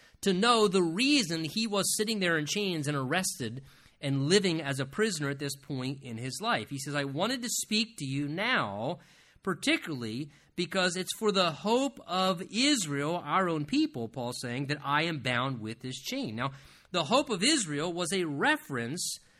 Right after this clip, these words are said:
to the hopeful expectation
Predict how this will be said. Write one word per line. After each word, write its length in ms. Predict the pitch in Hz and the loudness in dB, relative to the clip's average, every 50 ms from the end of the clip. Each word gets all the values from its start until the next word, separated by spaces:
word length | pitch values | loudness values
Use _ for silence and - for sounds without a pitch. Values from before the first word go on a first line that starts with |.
| - - - _ | -20 -20 -14 _
to 100 | - 190 | 0 2
the 160 | 190 185 170 | 2 2 0
hopeful 600 | 147 - - 214 233 269 262 - - 262 254 - - | 0 0 4 4 4 4 4 0 -2 0 0 0 2
expectation 1400 | 165 170 175 - - - - 196 170 - - - - 208 208 226 240 - - - - 120 95 95 107 127 147 | 0 -2 -2 -2 -8 0 2 2 2 2 0 -6 -2 0 2 2 4 2 2 0 0 -2 -2 -2 -4 -6 -8